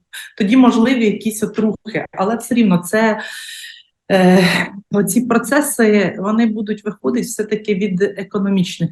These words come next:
еліт, не від генералів, не від, е, нацменшин, тому що, ну, в Росії вони дуже питома вага цих нацменшин. Це фактично три регіони в Росії, де Укра-, е, де росіяни не ста-, не, не є, е,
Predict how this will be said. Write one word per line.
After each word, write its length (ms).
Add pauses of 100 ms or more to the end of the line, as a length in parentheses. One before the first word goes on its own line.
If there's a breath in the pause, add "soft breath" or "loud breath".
еліт, 280
не 420
від 240
генералів, 840
не 300
від, 400
е, 340 (420 loud breath)
нацменшин, 960
тому 200
що, 280
ну, 200
в 60
Росії 500
вони 220
дуже 360
питома 480
вага 400
цих 280
нацменшин. 680
Це 240 (460 loud breath)
фактично 840
три 360
регіони 600
в 60
Росії, 540
де 480 (400 loud breath)
Укра-, 320
е, 100
де 200
росіяни 540
не 120
ста-, 420
не, 340
не 180
є, 500
е, 380